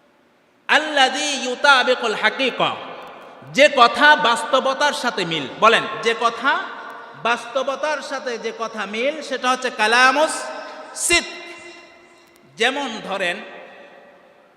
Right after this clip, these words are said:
এখন দিন দারাত, দিন, আমি বললাম এখন আসরের পরে দিনের বেলা, এটা বাস্তবতার সাথে মিল না অমিল? মিল।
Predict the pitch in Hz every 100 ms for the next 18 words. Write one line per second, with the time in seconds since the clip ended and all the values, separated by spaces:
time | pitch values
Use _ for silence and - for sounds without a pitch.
0 | _ - 190 214 269 247 233 233 214 185
1 | 156 139 - - - - - - - -
2 | - - - - _ _ _ - - 185
3 | 190 120 - - - - - - - -
4 | - - _ - 208 269 254 240 233 220
5 | 208 220 240 196 - - - - - -
6 | - - - - - 170 190 220 214 190
7 | 196 185 170 202 208 185 147 147 139 113
8 | - - - - - - - 220 233 196
9 | - 226 240 247 233 233 240 208 202 190
10 | 160 185 247 - - - - - - -
11 | 156 175